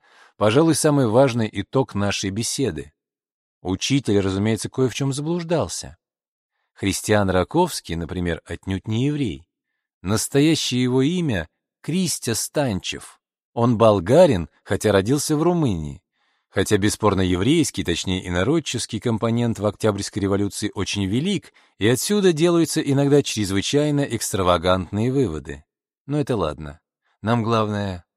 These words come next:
осовец. Кстати, Дойчер, хитроумный еврей, об этой его эскападе почему-то не упоминает.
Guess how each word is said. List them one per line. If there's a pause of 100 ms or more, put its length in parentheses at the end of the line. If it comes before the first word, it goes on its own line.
(160)
осовец. (1040)
Кстати,
Дойчер, (220)
хитроумный
еврей, (220)
об
этой
его
эскападе
почему-то
не
упоминает.